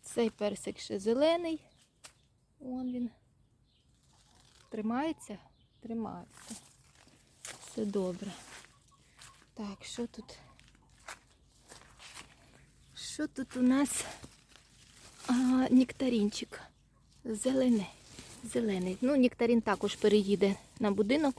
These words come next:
бо тут йому, е, по-перше, тінь, йому тут погано. А по-друге, ну, нащо він тут? Будемо перевозити.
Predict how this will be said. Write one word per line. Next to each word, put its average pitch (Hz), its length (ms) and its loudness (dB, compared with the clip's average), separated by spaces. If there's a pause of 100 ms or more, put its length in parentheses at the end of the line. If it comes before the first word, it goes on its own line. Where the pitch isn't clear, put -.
бо 220 220 0 (120)
тут 220 220 -8
йому, 220 280 4 (720)
е, 214 80 -2
по-перше, 208 640 0
тінь, 330 280 -2 (540)
йому 262 300 8
тут - 260 -6 (280)
погано. 240 560 4 (720)
А 247 120 -2
по-друге, 254 560 4 (2250)
ну, 277 140 4
нащо 202 340 0
він 226 160 0
тут? - 240 -10 (2250)
Будемо 262 300 -12
перевозити. 214 800 -12